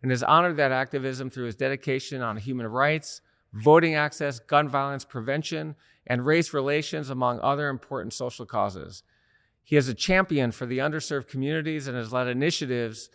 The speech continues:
including the King Center for Nonviolent Social Change, and he has also been awarded the Rosa L Parks Award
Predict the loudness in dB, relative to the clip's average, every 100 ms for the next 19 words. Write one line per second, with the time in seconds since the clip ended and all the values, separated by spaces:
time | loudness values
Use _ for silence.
0 | _ _ -12 0 2 2 0 -4 -4 -4
1 | -4 -4 -4 -6 -4 2 2 2 0 0
2 | -4 -2 -2 -2 -6 -6 -6 -6 -8 -14
3 | _ _ 0 2 2 -2 -2 0 0 0
4 | 0 0 0 -2 -4 -4 -4 -4 0 0
5 | 0 -2 -4 -4 -4 -4 -4 -6 -4 -6